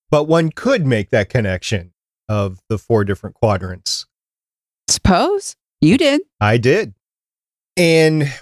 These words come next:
Speaker 1: we talked a little bit about Tandy really having new powers of taking away people's hopes. Turns out Tyrone has developed his own similar power, although he does not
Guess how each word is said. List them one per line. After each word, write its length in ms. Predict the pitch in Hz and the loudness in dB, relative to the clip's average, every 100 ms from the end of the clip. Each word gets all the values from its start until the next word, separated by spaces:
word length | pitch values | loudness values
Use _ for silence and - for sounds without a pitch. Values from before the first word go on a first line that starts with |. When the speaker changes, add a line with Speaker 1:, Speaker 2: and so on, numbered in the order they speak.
| - | -2
Speaker 1:
we 100 | 151 | -2
talked 300 | 185 226 208 | -2 -2 0
a 40 | |
little 200 | 170 156 | 2 2
bit 180 | 143 139 | 2 2
about 320 | 131 131 120 | 2 0 0
Tandy 760 | - 139 139 131 120 110 110 _ _ _ _ _ _ _ - | -2 0 0 0 0 -2 -6 _ _ _ _ _ _ _ -6
really 260 | 123 143 131 | 0 2 4
having 220 | 135 117 | 2 0
new 140 | 113 | -2
powers 360 | 98 117 110 101 | 0 0 0 -2
of 80 | 101 | -4
taking 340 | 123 110 113 | -4 -2 -2
away 300 | 104 107 104 | 0 0 -2
people's 400 | - 113 101 98 | -4 -10 -8 -12
hopes. 640 | - 127 120 101 - - _ _ _ _ _ | -4 0 0 0 -8 -12 _ _ _ _ _
Turns 240 | - 403 359 | -4 -2 0
out 160 | 359 | -2
Tyrone 760 | - 208 143 151 269 135 110 101 | -2 -2 0 2 2 2 -2 -2
has 440 | 120 135 117 107 | 0 2 2 0
developed 460 | 127 113 123 123 - | -4 0 2 0 -2
his 160 | 120 | -2
own 260 | 123 139 139 | 2 2 0
similar 480 | - - 151 190 214 | -2 -2 0 0 -2
power, 420 | - 208 220 214 | -2 -2 0 0
although 680 | 139 143 131 139 139 143 - - | 0 0 2 2 2 0 -6 -10
he 120 | 147 | -6
does 320 | 135 139 120 | -2 -2 -2
not 360 | 123 127 127 123 | 0 0 0 -2